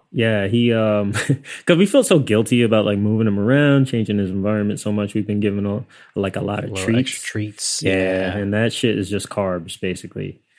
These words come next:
Speaker 1: So
Speaker 2: Yeah.
Speaker 1: he's got a little belly. It's fucking
Speaker 2: That's
Speaker 1: weird.
Speaker 2: good.
Speaker 1: <laughs>
Speaker 2: A little
Speaker 1: No, it's
Speaker 2: healthy
Speaker 1: not.
Speaker 2: belly.
Speaker 1: I don't want him to, like, develop something. So
Speaker 2: Nah,
Speaker 1: yeah,
Speaker 2: he's
Speaker 1: but
Speaker 2: got a, just a little healthy belly.
Speaker 1: we've been, like, trying to get him to, like, run around the,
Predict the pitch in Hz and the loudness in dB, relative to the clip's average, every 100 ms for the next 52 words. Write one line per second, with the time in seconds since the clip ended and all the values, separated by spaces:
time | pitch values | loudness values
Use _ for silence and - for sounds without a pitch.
0 | _ _ - 107 92 117 - _ 135 135 | _ _ -6 -4 -2 -4 -8 _ 2 4
1 | 185 185 185 131 113 131 143 143 - - | 2 2 2 4 4 6 4 0 -8 -16
2 | 110 - 127 117 107 117 120 320 254 110 | -12 -6 -2 0 2 4 4 4 2 0
3 | _ - - - - - - - _ _ | _ -2 -2 -2 -12 -16 -20 -20 _ _
4 | 233 226 208 226 208 190 269 294 190 107 | 0 4 4 4 2 4 6 6 4 2
5 | - 214 - 202 202 202 190 180 143 123 | -2 -2 2 6 6 6 6 6 6 6
6 | 135 113 107 120 139 131 127 113 98 87 | 4 4 2 4 4 4 2 0 -2 -6
7 | - 107 101 98 - - _ _ - 196 | -4 -2 -2 -4 -12 -20 _ _ 0 2
8 | 151 190 190 156 123 123 131 147 175 175 | 2 2 2 2 0 -2 -2 0 2 2
9 | 214 143 104 92 87 - - 123 110 117 | 2 0 -2 -4 -6 -10 -2 -2 0 0
10 | 107 101 - 101 98 90 110 104 95 92 | 0 -2 -2 -4 -4 -6 -6 -4 -4 -4
11 | 104 95 95 98 92 98 95 104 110 | -4 -4 -6 -6 -8 -6 -6 -6 -8